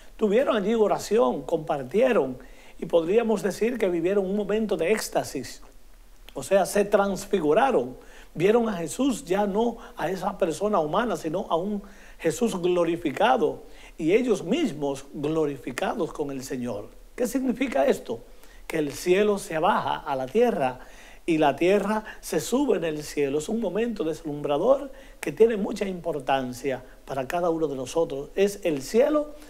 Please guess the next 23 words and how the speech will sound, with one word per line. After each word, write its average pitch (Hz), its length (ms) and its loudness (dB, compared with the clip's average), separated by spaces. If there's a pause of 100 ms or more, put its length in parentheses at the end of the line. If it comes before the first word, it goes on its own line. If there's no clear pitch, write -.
(140)
que - 160 -8
ha 165 120 -2
venido 147 500 -2 (260)
a, 143 120 -6 (360)
a, 127 220 -10 (180)
a 135 120 -12
vivir 196 640 -2 (220)
una 156 240 -6
experiencia 151 560 -4
o 139 80 -2
a 135 60 -4
estar 220 400 2 (180)
con 147 160 -2
una 175 140 -6
experiencia 151 460 -10
con 143 160 -8
nosotros. 135 580 0 (580)
Y 240 140 2
los 226 180 6
personajes 220 760 2
que 170 600 -2 (200)
aparecen 196 520 2
allí, 196 340 -2